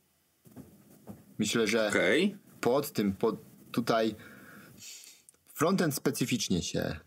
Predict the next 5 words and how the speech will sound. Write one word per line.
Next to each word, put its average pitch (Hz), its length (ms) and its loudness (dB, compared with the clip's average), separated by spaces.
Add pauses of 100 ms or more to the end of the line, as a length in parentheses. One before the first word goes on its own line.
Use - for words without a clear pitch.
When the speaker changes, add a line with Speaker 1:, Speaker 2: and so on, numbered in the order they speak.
(120)
Speaker 1:
testuje, 85 600 -2 (720)
ponieważ 107 440 0 (400)
na 143 160 2
frontendzie 117 880 2
takie 107 560 0